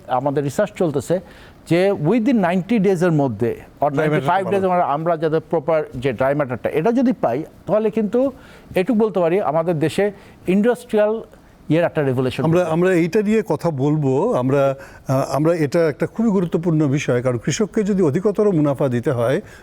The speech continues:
Speaker 2: তাহলে আধুনিক ভ্যারাইটি আনতে হবে এবং একই সাথে সেটি যাতে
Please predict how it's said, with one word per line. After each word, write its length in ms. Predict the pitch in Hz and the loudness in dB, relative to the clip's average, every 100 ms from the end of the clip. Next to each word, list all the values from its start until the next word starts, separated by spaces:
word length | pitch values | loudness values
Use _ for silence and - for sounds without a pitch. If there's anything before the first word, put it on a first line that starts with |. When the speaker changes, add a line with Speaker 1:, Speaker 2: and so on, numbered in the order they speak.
| - | -4
Speaker 2:
তাহলে 200 | 147 151 | 0 0
আধুনিক 380 | 131 139 160 | 0 0 0
ভ্যারাইটি 500 | 117 127 165 165 220 | 0 0 0 0 0
আনতে 240 | 202 185 202 | 0 0 0
হবে 240 | 196 233 | 0 0
এবং 240 | 247 190 180 - - | 0 0 -2 -6 -4
একই 220 | 156 160 | -2 0
সাথে 300 | 180 180 170 | 0 0 0
সেটি 260 | 170 160 156 | 0 0 0
যাতে 380 | 151 147 160 | 0 0 0